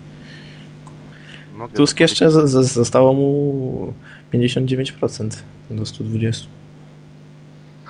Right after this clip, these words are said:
Speaker 1: <laughs> No właśnie, to mi tu spadają mu te sondaże. Miał sto dwadzieścia,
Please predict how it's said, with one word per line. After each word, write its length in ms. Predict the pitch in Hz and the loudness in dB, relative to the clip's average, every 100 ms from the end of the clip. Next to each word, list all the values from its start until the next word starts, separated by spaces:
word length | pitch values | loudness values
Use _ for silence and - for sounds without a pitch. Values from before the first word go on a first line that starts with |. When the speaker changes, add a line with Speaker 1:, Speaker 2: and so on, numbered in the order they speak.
| - - - - - 110 | -20 -20 -20 -20 -18 -16
Speaker 1:
<laughs> 1080 | 117 - 131 - 131 - - - - - - | -12 -10 -10 -10 -14 -14 -20 -20 -20 -20 -16
No 100 | 120 | -12
właśnie, 400 | 120 110 - 90 92 | -8 -8 -10 -18 -18
to 60 | 101 | -18
mi 60 | - - | -20 -20
tu 80 | - | -20
spadają 540 | - - 127 98 92 95 | -20 -16 -12 -8 -8 -8
mu 120 | 98 | -12
te 120 | 98 | -14
sondaże. 460 | - 110 92 90 92 | -14 -14 -14 -14 -12
Miał 200 | 92 95 | -12 -14
sto 160 | - | -16
dwadzieścia, 520 | 92 95 90 92 - | -16 -14 -14 -16 -18